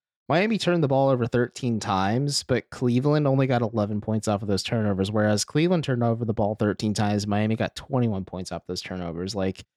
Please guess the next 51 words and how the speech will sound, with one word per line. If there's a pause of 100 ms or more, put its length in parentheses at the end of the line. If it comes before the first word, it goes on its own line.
(360)
there
were
times
the
Heat
were
playing
sloppy
as
well.
I
think
the
Cavs
were
really
being
opportunistic
in
the
first
half,
especially
just
forcing
my
over,
Miami
into
errant
passes
and
turnovers,
and (600)
they
just
didn't
capitalize
on
those
possessions
just
at
all
in
this
game.
And,
like,
it
was